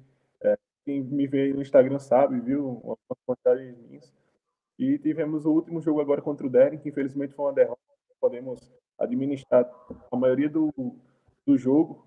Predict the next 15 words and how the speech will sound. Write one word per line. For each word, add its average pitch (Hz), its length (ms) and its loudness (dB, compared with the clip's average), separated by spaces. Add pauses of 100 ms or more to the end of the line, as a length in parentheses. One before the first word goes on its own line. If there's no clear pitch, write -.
É, 104 260 -4
foi 127 160 -6
uma 123 60 -2
derrota 123 500 4 (520)
de 113 80 -10
três 139 280 -2
a 143 80 6
dois, 135 300 -2
onde 131 160 -4
a - 20 -2
gente 131 200 -6
abriu 135 200 -2
dois 139 220 -2
a 139 100 2
zero. 135 380 2